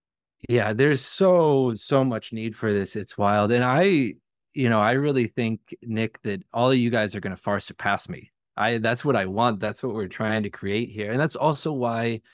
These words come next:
we leave the doors open through the whole training for people to develop things in the way that's best for them. It's not that you should copy and paste what I'm doing exactly, but figure out the best way to work with others,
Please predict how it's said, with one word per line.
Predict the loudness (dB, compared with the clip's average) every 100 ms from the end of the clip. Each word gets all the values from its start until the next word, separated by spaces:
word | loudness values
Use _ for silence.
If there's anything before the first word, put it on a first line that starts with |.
| _ _
we | -4 -2
leave | 0 2 0
the | -2
doors | -4 0 0 0
open | -4 -6 -8
through | -6 -2 -2
the |
whole | 0 -2
training | -4 -4 -4 -2 -4
for | -4 -6
people | -4 -4 -4
to | -6 -6
develop | -4 -2 -2 -4
things | -2 0 0
in | -2
the | -2
way | -2 -2
that's | -4 -10
best | -8 -10 -10
for | -12
them. | -6 -4 -4 -6 -14 _ _ _
It's | 0
not | 0
that | 0
you | -4 -2
should | -4 -6
copy | -2 -2 0 -4
and | -4
paste | -2 -4 -4
what | -4
I'm | -2 -2
doing | -2 -4 -6
exactly, | -10 -4 -4 -2 -6
but | -8 -10
figure | -8 -4 -4
out | -4 -6
the |
best | -8 -6 -8 -4
way | -2 -2
to | -2
work | -2 -2
with | -4 -4
others, | -4 -4 -6 -10